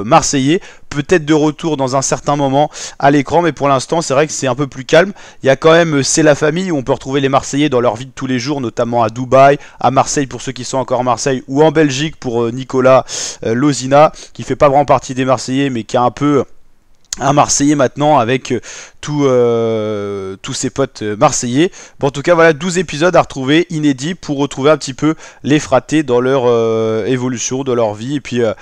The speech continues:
voilà, revoir les, les premiers épisodes des Marseillais. Je vous rappelle que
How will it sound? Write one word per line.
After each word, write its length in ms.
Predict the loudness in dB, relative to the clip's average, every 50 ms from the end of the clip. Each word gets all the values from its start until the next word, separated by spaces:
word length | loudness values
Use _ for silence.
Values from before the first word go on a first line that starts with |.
| -12 -16 -16 -14 -10 -6
voilà, 320 | -2 2 4 4 4 4
revoir 420 | 2 0 -2 0 2 4 4 4 4
les, 200 | 2 0 -2 -2
les 100 | -2 -4
premiers 320 | -2 0 0 2 2 2
épisodes 300 | 0 -2 -4 -6 -6 -4
des 80 | -2 -2
Marseillais. 420 | -2 -2 -2 -2 -2 -2 -2 -2
Je 80 | -4 -2
vous 60 | 0
rappelle 320 | 0 0 2 0 -4 -4
que 180 | -2 -4 -4